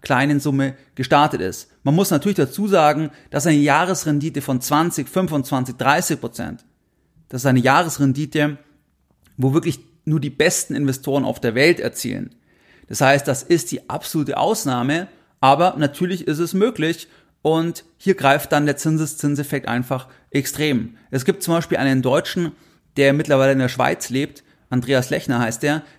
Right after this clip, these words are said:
das ist ein Privatinvestor, der nicht aus einem reichen Elternhaus kommt und der hat nie für irgendjemand gearbeitet, sondern der hat einfach immer sein eigenes Geld compoundet und der hat einfach so hohe Renditen erzielt,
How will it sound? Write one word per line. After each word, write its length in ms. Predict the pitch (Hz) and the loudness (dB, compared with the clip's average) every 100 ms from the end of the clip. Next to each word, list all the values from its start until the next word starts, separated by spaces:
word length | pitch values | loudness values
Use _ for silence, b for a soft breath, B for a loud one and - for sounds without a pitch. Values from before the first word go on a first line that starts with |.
| _ | _
das 120 | 131 | -2
ist 60 | 151 | 0
ein 120 | 135 | 0
Privatinvestor, 880 | 147 127 147 190 131 117 120 - 143 | 0 2 2 2 2 2 0 -2 0
der 120 | 139 | 2
nicht 340 | 160 214 - | 2 0 -2
aus 140 | 135 147 | -4 -2
einem 200 | 147 135 | 0 0
reichen 360 | 123 165 147 | 0 -2 -4
Elternhaus 560 | 127 180 151 120 110 - | -2 -2 0 -2 -4 -4
kommt 340 | 135 170 - b b b b b | -4 -4 -10 b b b b b
und 180 | 139 131 | -2 2
der 120 | 151 | 2
hat 160 | 165 180 | 2 4
nie 160 | 214 | 4
für 140 | 226 202 | 4 2
irgendjemand 420 | 175 175 156 147 | 2 0 0 0
gearbeitet, 640 | 143 127 185 202 220 233 b b | 0 2 2 0 -4 -8 b b
sondern 240 | - 175 175 | -4 -2 2
der 120 | 165 | 2
hat 80 | - | 2
einfach 340 | 190 202 202 | 0 0 -2
immer 220 | 165 196 | 0 0
sein 160 | 190 160 | 2 0
eigenes 400 | - 180 190 - | 0 0 0 -2
Geld 300 | 151 170 180 | -2 -2 -2
compoundet 760 | 156 131 143 190 165 151 180 b b b b | -4 -4 -4 -2 0 -2 -4 b b b b
und 140 | 131 | 2
der 120 | 170 | 2
hat 60 | - | 2
einfach 400 | 165 160 175 - | 0 0 -2 -2
so 300 | - 214 208 | -4 -2 0
hohe 240 | 202 208 | 4 4
Renditen 460 | 170 156 262 269 139 | 4 0 -2 -2 -4
erzielt, 540 | 113 - - 180 240 | -6 -6 -6 -4 -6